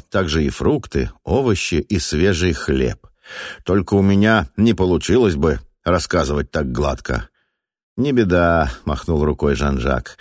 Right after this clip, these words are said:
«на то есть я у тебя. И запомни, нашему хозяину приятен не сам факт жертвы, принесенной во славу его, а те страдания, которые жертва испытывает, смертные ее муки.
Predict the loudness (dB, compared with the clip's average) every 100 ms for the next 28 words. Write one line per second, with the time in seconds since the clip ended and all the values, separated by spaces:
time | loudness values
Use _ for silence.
0 | -20 -4 -2 2 2 2 0 -2 -6 0
1 | 2 0 -2 -6 -6 -6 -8 -16 _ _
2 | -6 -2 -2 0 0 0 -4 -12 _ -20
3 | -16 -4 2 2 2 0 2 2 2 4
4 | 4 2 0 0 2 4 2 2 2 2
5 | 2 0 0 0 0 0 -2 -6 0 2
6 | 2 0 -4 -2 0 0 0 0 2 0
7 | 0 -2 -2 0 0 0 -4 -6 -6 -8
8 | -8 _ _ _ -12 -4 -4 -2 -2 0
9 | 2 4 4 2 2 0 -6 -12 -4 0
10 | 2 2 2 2 0 0 0 0 -2 -2
11 | -2 0 0 -2 -6 -14 -10 -2 2 2
12 | 0 0 2 2 2 0 2 2 2 0
13 | -2 -6 -8